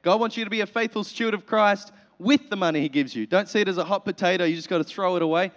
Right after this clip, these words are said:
Save up. Do things. Bless people. We, we want business people earning millions of dollars, starting, doing incredible things, and we want you to do that.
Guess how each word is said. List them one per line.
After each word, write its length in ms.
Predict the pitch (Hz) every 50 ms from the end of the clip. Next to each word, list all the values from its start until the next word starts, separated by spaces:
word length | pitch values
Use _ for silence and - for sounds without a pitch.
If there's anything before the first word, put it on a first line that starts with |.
| - _ _ _ _ _
Save 320 | - - - 240 240 240
up. 320 | 269 226 156 - - -
Do 160 | - 247 269 262
things. 340 | - 226 190 147 123 -
Bless 320 | - - 214 254 254 240 -
people. 380 | - 202 190 165 156 123 104
We, 320 | - 143 170 202 196 196 202
we 140 | 190 214 226
want 200 | 233 226 214 175
business 360 | 240 262 247 220 233 202 -
people 340 | - 196 185 - 165 147 156
earning 240 | 185 196 202 196
millions 300 | 196 208 214 220 220 196
of 100 | 208 196
dollars, 360 | 190 220 226 233 220 196 156 -
starting, 380 | - 202 185 185 180 180 165 - - - - - _ _
doing 220 | - 247 240 233 220
incredible 420 | 214 208 - 240 226 226 233 226
things, 480 | - - 233 233 233 208 185 165 135 170
and 500 | 160 175 170 160 165 170 175 175 175 175
we 80 | 214
want 320 | 240 214 226 247 269 262 240
you 80 | 214
to 100 | 190 180
do 200 | 175 156 160 151
that. 260 | 135 139 143 143 -